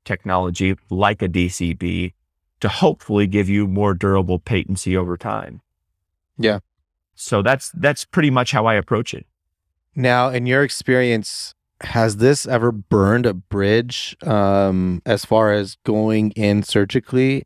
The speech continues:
Speaker 2: after you've done a therapy? Like, say it didn't work that well. Are you already prepping the groin for potentially doing an open approach, or, or you plan for that later? And then does it mess you up at all? Does it me-, does it make it more infl-, inflammatory? To,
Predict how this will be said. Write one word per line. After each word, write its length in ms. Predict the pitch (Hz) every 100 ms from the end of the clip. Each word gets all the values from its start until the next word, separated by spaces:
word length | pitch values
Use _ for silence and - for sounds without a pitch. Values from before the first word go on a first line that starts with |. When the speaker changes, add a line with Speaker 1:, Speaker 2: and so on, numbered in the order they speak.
| _
Speaker 2:
after 400 | - 107 110 123
you've 240 | 117 117 104
done 400 | 113 110 113 110 _
a 140 | 127 117
therapy? 500 | 123 110 110 - 117
Like, 220 | 113 110
say 200 | 143 139
it 60 |
didn't 280 | 127 120 113
work 280 | 104 104 -
that 220 | 107 -
well. 440 | 101 95 92 95 120 _ _ _ _ -
Are 100 | 113
you 280 | 120 120 123
already 220 | 123 131
prepping 420 | - 110 113 117
the 80 | 107
groin 400 | 101 104 104 107
for 160 | 110 98
potentially 760 | - - 104 98 104 101 98 - _ _ _ _ _ _ _
doing 320 | 107 98 101
an 120 | 98 -
open 380 | 104 92 101
approach, 580 | 95 - 98 95 - - _ _ _ -
or, 220 | 104 101
or 220 | 104 110
you 100 | 101
plan 280 | 95 101 95
for 100 | -
that 180 | 98 90
later? 300 | 98 98 98
And 240 | 98 104
then 160 | 104 101
does 240 | 117 127
it 120 | 113 110
mess 300 | 110 107 -
you 160 | 104
up 280 | 101 101 -
at 100 | 101
all? 140 | 95
Does 100 | 95
it 100 | 107
me-, 280 | 101 104 110
does 160 | - 104
it 80 | 101
make 200 | 110 107
it 60 |
more 240 | 110 110 95
infl-, 220 | - 107 - -
inflammatory? 960 | 104 - 147 143 - 135 127 120 120
To, 200 | 110 104